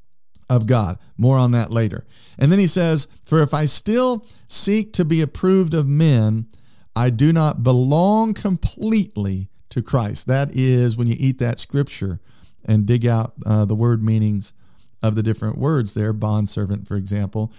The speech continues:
belonging completely to Christ. Listen to John five forty-four. "How can you believe," and I ate that scripture, it means have faith in God, "when you aggressively go <laughs> after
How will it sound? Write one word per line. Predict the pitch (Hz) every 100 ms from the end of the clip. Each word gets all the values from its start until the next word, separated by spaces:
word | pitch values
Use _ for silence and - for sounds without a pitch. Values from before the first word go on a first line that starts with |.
| - -
belonging | 117 120 120 131 123 117
completely | 120 110 - - 143 151 - - 107 104 - - -
to | 107
Christ. | - 117 107 -
Listen | 151 156 143
to |
John | 117 139 139 139
five | 139 131 127
forty-four. | - 135 123 113 175 185 101 95 - - -
"How | - 170 214
can | 233 - 196 156
you | 151 147 92 101 135 - - - - 110
believe," | 123 131 156 123 101 127 143
and | 131 113 113
I | 113
ate | 127 120
that | 120 -
scripture, | 117 104 147
it | 123
means | 117 110
have | 120 117
faith | - 123 143
in | 175 175
God, | 131 101 98 127 - - - - - -
"when | - 139 151 147
you | 151 151 -
aggressively | 131 113 117 143 180 254 - 254 214 226 226
go | 165 202 190
<laughs> |
after | 165 127 110 - 110 110